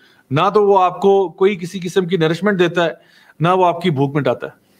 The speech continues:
यानी एक ऐसा कांटेदार पौधा है, जब आप, यानी कांटेदार जैसे कैक्टस होता है ना, कैक्टस तो कुछ भी नहीं है दुनिया के, क्या होंगे यहाँ पे पौधे और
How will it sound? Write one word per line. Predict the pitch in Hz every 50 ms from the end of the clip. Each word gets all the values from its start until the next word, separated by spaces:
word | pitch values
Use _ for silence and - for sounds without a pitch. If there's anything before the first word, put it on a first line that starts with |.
| _ _ _ _ - - _ _ _ _ _ - _ - - - 139
यानी | 151 175 185
एक | 165 156 156
ऐसा | 156 170 160 - 220 214
कांटेदार | 220 202 185 190 196 214 226 220 214 208
पौधा | 214 - 175 170 165 190
है, | 180 175
जब | 175 170 170
आप, | 170 170 143 147 156 175 185 - -
यानी | 165 170 180 175
कांटेदार | - 180 170 175 208 196 196 185 175
जैसे | 180 170 185
कैक्टस | 170 - 185 175 - - 226 - 190
होता | 165 - 160
है | 165
ना, | 160 - 185 160 -
कैक्टस | 180 170 170 - 214 202 208
तो | - 185
कुछ | 180 208 170
भी | 180 202
नहीं | 180 185
है | 196 185
दुनिया | 156 156 151 185 190 180
के, | 185 190
क्या | 170 180 - _ _ - - 185
होंगे | 190 180 165 160 160 165 170
यहाँ | 160 156 151 156
पे | 151 165 165 156 147
पौधे | - - - _ - - 147 147 143 165 165
और | 156 147 135 127 117